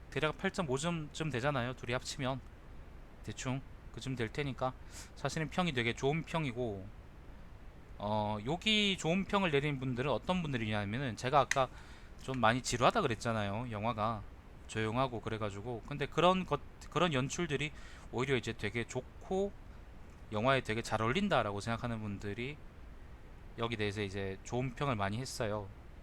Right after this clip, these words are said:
예를 들면 요런 평이 있어요. "분위기 몇, 분위기 몇 없지만 강력한 대사 그리고 애잔함이 강렬하게 다가온 영화였습니다. 의도적인 침묵의 연출로 소리가 가질 수 없는 더더욱 많은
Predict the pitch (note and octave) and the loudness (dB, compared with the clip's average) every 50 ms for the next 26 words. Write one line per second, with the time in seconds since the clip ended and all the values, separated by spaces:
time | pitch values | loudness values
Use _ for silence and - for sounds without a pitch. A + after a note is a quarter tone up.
0 | - - - - - B2 A#2 B2 A#2+ C3+ C3+ C3 A#2+ A#2+ B2 D3+ D#3 D#3 D3 - | -14 -14 -10 -6 -4 -2 -2 0 0 0 2 2 2 4 4 4 2 2 0 0
1 | D#3+ D#3 C#3 A#2 - - B2 G#2 G2+ - - - - - - - - - - - | 0 0 0 -2 -2 -2 -2 -2 -2 -4 -6 -12 -14 -14 -14 -14 -14 -14 -14 -14
2 | - - - C#3+ C#3 D#3+ F3 D#3 C#3+ A#2 A2+ - C3+ - - - - - - - | -14 -10 -4 0 2 2 4 2 4 4 4 4 2 0 -8 -12 -14 -14 -14 -14
3 | - - - - C3 D3 D#3 C#3 C3 A2+ G2+ A2 A2 B2+ - - - - C3 C3 | -14 -10 -6 -2 0 0 2 2 0 0 2 2 2 0 0 -2 -4 0 2 2
4 | C3+ C#3 C#3+ B2+ - B2 B2 C3+ C3+ C3 - - - A2+ G#2+ F#2 G2 F#2+ G2+ G2 | 2 2 2 0 0 0 0 2 0 0 -2 -2 -4 -4 -2 -4 -4 -4 -4 -4
5 | F#2+ - - A2 G#2+ G#2 G2+ G#2 - B2+ B2 A#2 G#2+ A2 C3+ D#3+ - - A2 A#2 | -4 -6 -6 -4 -2 -2 -2 0 0 2 2 2 2 0 -2 -2 -4 -4 -2 -2
6 | B2 B2 G#2 G2+ G2 A#2 A#2 - G#2 - A2 G#2 G2+ G2 F#2+ G#2 G#2 G2 - - | 0 0 0 -2 -2 -4 -4 -4 -4 -4 -4 -4 -2 -2 -4 -4 -4 -6 -8 -8
7 | - F#2 F2+ F#2 G#2 G2 F#2 F2+ F#2 - - - - - - - - - - - | -10 -8 -4 -2 -2 -2 -2 -4 -8 -12 -14 -14 -16 -16 -16 -16 -16 -16 -14 -14
8 | - - - - - - - - - - - - - - - - - C3+ D3 D#3 | -14 -14 -14 -14 -14 -14 -14 -14 -14 -14 -14 -14 -14 -14 -12 -8 -8 -4 -2 0
9 | F3+ F3 F3 E3+ D#3+ E3 - - - F#3+ F#3+ F#3 F3 E3+ D#3 D#3 D3 A#2 G2+ G#2+ | 0 2 2 2 2 0 0 0 -2 0 0 0 0 0 0 2 2 2 2 0
10 | - - C#3 A#2+ A#2 A2+ - - B2 C#3+ C3+ B2 A#2+ A#2+ - G#2+ G#2 A2 G#2+ - | 0 -2 -2 0 -2 -2 -2 -2 0 0 2 2 2 0 0 -2 -4 -4 -4 -4
11 | - A2+ F#2+ G2 A#2+ C3+ - - G2+ G#2+ C3 C#3 C#3 - - A2+ G2 G2 G#2+ A#2+ | -4 -4 -2 -2 -4 -4 -4 -4 -2 0 0 -2 -2 -2 -4 -2 -2 0 -2 -2
12 | C#3 | -2